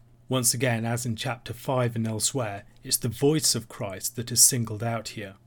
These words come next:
The voice of Christ is that which gives life. It's the voice of Christ that the sheep recognize and respond to. Christ protects and guards his flock from all predators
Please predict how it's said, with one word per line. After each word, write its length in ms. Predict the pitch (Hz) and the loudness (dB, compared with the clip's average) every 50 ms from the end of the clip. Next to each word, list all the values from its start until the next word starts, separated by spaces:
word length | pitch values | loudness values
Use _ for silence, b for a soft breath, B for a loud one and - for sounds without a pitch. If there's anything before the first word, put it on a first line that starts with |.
| - _ _ | -20 _ _
The 80 | - 117 | -6 -4
voice 420 | 101 - 131 127 127 117 - - | -2 0 2 2 4 4 4 2
of 120 | 120 113 - | 0 -2 -6
Christ 540 | - - 147 131 117 98 98 - - - | -6 -4 -2 0 0 0 -2 -2 -4 -2
is 120 | 123 113 104 | -4 -4 -2
that 240 | 104 120 117 120 - | -2 -2 -4 -4 -6
which 240 | 123 117 - - | -8 -6 -8 -4
gives 240 | - 131 120 117 - | -2 -2 -2 -2 -2
life. 400 | 131 143 139 113 98 98 - - b b b b - - | 0 0 0 -2 -2 -6 -10 -16 b b b b -14 -6
It's 160 | - 123 - | -2 -2 0
the 100 | - - | 0 0
voice 400 | 120 117 - 123 123 120 120 - | 0 0 2 2 4 4 2 0
of 140 | - 113 - | -2 -4 -6
Christ 480 | - - 160 143 117 101 104 - - - | -4 -2 0 0 0 0 0 -2 -2 -2
that 100 | - - | -4 -6
the 80 | 131 | -4
sheep 380 | 120 - - - 147 139 - - | -2 -2 -2 -2 -2 -4 -4 -2
recognize 720 | 135 135 147 147 - - 113 98 107 98 95 95 98 - | -2 0 0 -2 -2 -6 -8 -8 -8 -10 -8 -8 -6 -4
and 120 | - 117 107 | -4 -2 -2
respond 480 | 107 107 - - - 156 151 151 131 - | 2 2 2 2 2 0 -2 -2 -4 -6
to. 200 | - 101 92 95 - - - - - | -8 -10 -12 -14 -18 -20 -20 -20 -4
Christ 360 | - 139 131 127 123 - - | 2 4 4 4 2 0 -2
protects 560 | - 123 117 - - 127 120 - - - - | -4 -4 -4 -2 -2 -2 -2 -2 -2 -2 0
and 160 | 117 113 110 | 0 -2 -2
guards 380 | 110 123 123 123 123 123 - - | 0 0 2 2 2 0 0 0
his 140 | 120 110 - | 0 0 0
flock 400 | - - - 131 131 - - - | 0 0 0 0 0 -2 -6 -10
from 220 | - - 110 110 | -8 -6 -2 0
all 120 | 120 120 | 0 0
predators 720 | 117 120 - 139 131 123 123 - - - 139 127 127 - B | -2 -2 -2 -2 -2 -2 -2 -4 -6 -4 0 2 2 2 B